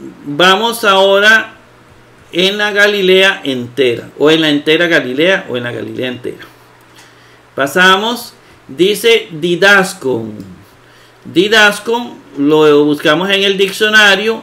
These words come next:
y el diccionario te va a decir que es un participio, es un presente activo masculino, singular, nominativo, viene de didasco. Busco el, el paradigma presente activo de didasco,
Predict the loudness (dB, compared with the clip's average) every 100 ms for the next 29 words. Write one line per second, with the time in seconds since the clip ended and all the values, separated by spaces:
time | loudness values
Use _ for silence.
0 | -8 -4 -2 -4 -8 -4 -2 0 0 2
1 | 2 2 0 -4 -2 -4 -4 -10 -10 0
2 | 2 2 -2 -8 -6 -2 -2 0 2 2
3 | 2 -4 -16 _ _ _ _ _ _ _
4 | -4 -2 -2 -4 -2 0 0 0 0 0
5 | 0 0 0 -4 -4 2 4 4 0 -2
6 | -10 -20 _ -14 -4 0 0 -2 -4 0
7 | 0 0 -4 -6 -10 -8 -6 -2 -2 -2
8 | -2 0 -2 2 4 4 2 -6 -20 -20
9 | _ -8 -2 0 0 0 0 -2 0 2
10 | 2 0 -6 -4 -4 -6 -18 _ -20 _
11 | -14 0 0 0 0 0 0 -4 -4 -4
12 | -2 0 0 0 0 0 -2 -2 -4 -2
13 | -2 -2 -2 -4 -4 2 4 4 2 0
14 | 0 0 2 0 -4 -4 -4